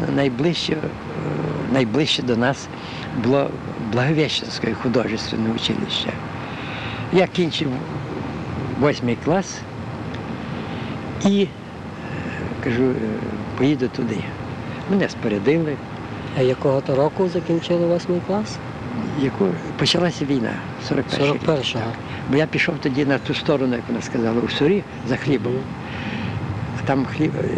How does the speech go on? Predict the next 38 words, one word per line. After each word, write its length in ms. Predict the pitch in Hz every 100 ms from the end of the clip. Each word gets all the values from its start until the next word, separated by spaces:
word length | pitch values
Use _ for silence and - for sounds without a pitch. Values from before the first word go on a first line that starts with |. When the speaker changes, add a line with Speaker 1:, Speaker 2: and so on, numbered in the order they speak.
| -
Speaker 1:
е, 40 | 120
черги 300 | 156 139 120
займалися 580 | 123 131 123 113 127
ще 240 | 117 - 123
з 80 | 110
вечора, 460 | 170 - 113 107 -
а 40 | 110
ранком 380 | 131 143 - 131
приносили 540 | 131 135 117 - - -
хліб. 140 | 110 -
То 60 | 107 -
туди 360 | 110 123 117 113 - - - - 135
я 180 | 165
в 100 | 214
черзі 340 | - 160 160 185
довідався. 600 | 147 139 131 120 - 120 - - - - - - - - -
Стою 340 | - 135 135 143
там, 240 | 135 123
е, 20 | 123 123 107
в 40 |
черзі, 520 | 143 147 135 175 151 135
е, 40 | 127 113 113 113 - - -
кажуть, 260 | - 110 - 110
війна 280 | 113 131 135
з 100 | 101
Німеччиною. 680 | 120 110 - - - 95 82 - - - - -
Speaker 2:
Це 120 | -
вам 180 | 131 135
шістнадцятий 720 | - 131 139 135 139 127 135
рік 140 | 135 131 123
ішов, 220 | - 117 -
так? 140 | 143 139 -
Speaker 1:
І 40 |
ось 200 | 127 165
ці 480 | - - - 165 185 127
люди, 480 | 127 160 147 156 - -
е, 60 | 151 -
кажуть: 360 | 131 113 -